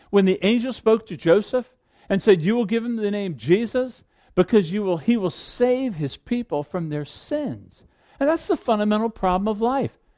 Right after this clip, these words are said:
He's come to save us from our sins. So when Jesus says, "I'm the door, if anyone enters by me, he will be saved," by faith in Christ alone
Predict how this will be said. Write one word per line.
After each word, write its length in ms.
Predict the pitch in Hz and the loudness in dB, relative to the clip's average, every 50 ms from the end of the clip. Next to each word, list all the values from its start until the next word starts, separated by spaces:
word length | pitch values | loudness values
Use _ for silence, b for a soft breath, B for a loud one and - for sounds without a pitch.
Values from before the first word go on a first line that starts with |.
| _ _ _ _ _ _ _ | _ _ _ _ _ _ _
He's 180 | - 220 180 - | 0 0 0 2
come 220 | - 247 240 233 | 2 2 2 2
to 80 | 220 196 | 2 0
save 240 | - - 208 202 214 | 2 2 2 2 2
us 140 | 208 - | 0 -2
from 100 | - 214 | -2 -4
our 100 | 196 196 | -4 -4
sins. 300 | 185 - - 262 240 214 | -4 -2 -4 -2 -2 0
So 100 | - 247 | 0 -2
when 220 | 240 240 240 226 180 | 0 0 0 0 0
Jesus 420 | - 240 269 294 262 294 269 - | 2 2 2 2 2 0 -4 -6
says, 280 | - - 214 208 185 214 | -2 -2 0 0 0 0
"I'm 260 | 208 214 208 202 190 | 0 0 0 -2 -2
the 80 | 185 170 | -2 -2
door, 340 | 151 - 233 254 247 220 | -4 -4 -2 4 4 4
if 100 | 175 - | 4 4
anyone 280 | 214 214 220 208 190 - | 0 -2 -2 -4 -4 -4
enters 300 | 202 202 202 196 170 - | -4 -4 -4 -4 -6 -6
by 180 | - 185 170 170 | -4 -2 -2 -2
me, 160 | 190 233 233 | -2 -2 0
he 80 | 214 | 0
will 140 | 214 190 160 | 0 0 0
be 100 | 160 165 | 0 -2
saved," 540 | 160 - - - 254 269 240 202 175 165 _ b b b b b b b b b b b b - | -4 -4 -4 -2 0 2 4 2 2 0 _ b b b b b b b b b b b b 2
by 180 | 208 202 208 | 4 4 4
faith 500 | 202 - - - - 254 254 262 247 - - - | 4 2 -2 -2 0 2 2 2 0 -2 -2 -2
in 220 | 196 202 196 160 | -2 0 0 -2
Christ 560 | - - - - 247 247 247 226 - - - - | -6 -6 -2 0 2 2 2 0 -2 -4 -6 -2
alone 760 | 180 196 202 196 220 247 262 254 240 196 170 160 175 190 190 | -2 0 2 2 2 2 2 2 0 0 0 0 0 -2 -4